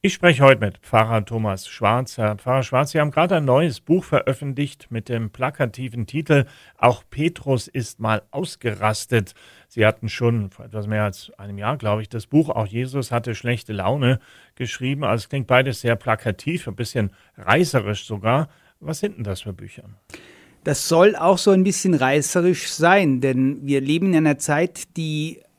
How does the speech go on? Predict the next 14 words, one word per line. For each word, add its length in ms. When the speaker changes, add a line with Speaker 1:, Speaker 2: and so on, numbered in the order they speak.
Speaker 2:
auf 480
Aufmerksamkeitssyndrom 2500
getrimmt 1000
ist. 300
Das 140
heißt 260
also, 280
was 280
nicht 280
irgendwo 600
einen 200
gewissen, 600
äh, 200
Aufmerksamkeits-, 1500